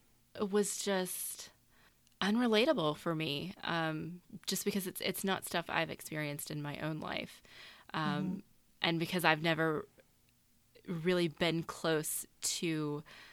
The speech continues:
Speaker 1: the upper class at all, I, it's not something that I even would have seen tangentially.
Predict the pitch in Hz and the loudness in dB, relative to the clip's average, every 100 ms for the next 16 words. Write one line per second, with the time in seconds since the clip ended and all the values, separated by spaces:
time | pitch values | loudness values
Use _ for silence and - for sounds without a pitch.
0 | - - - - 160 - 151 175 - - | -6 0 2 2 2 6 8 6 2 0
1 | - 147 151 269 277 - 151 - 185 190 | 2 4 2 0 0 2 2 2 0 2
2 | 185 175 170 165 156 156 139 156 160 151 | 2 2 2 2 4 4 4 0 0 0
3 | 151 - 151 147 147 147 147 151 220 262 | -2 -2 -4 -4 -6 -6 -4 -4 -2 -2
4 | 302 | -2